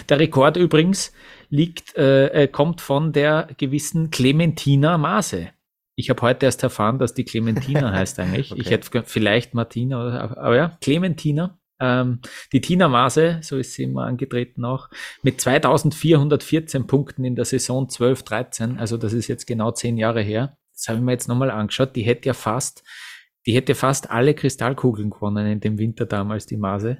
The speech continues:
Speaker 1: Die hat drei Disziplinen gewonnen und in den anderen zweien war sie Zweite. <laughs> Also, Michaela, fa-, die hört uns sicher auch zu. Ähm, das wär ja was, oder? Als Motivation,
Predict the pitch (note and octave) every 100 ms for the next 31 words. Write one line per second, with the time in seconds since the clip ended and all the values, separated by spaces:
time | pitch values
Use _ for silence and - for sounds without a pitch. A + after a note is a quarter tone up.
0 | - A#2 - A2+ B2+ C#3 - C3 C3 C3+
1 | C3+ A2 A#2+ D3 C3+ A#2 A#2 A#2 A2+ A#2+
2 | C3+ A#2+ - G#2+ B2 B2 A2+ A2+ - G#2+
3 | A2 - C#3+ D3+ - E3 - - - -
4 | - - D3 F#3+ G#3 - - _ E3 D#3+
5 | D3+ D3 G3 A#3+ - E3 D#3 C#3+ D#3+ E3
6 | - F3+ C3+ B2 D#3 - E3 G#3+ - _
7 | _ - D3 D#3 D#3 D#3 C#3+ C#3 G#3+ E3
8 | A2 G#2 - B2+ F3+ F#3 C3+ B2+ D3 D3
9 | C#3+ C#3+ D3 C#3 F3+ B3+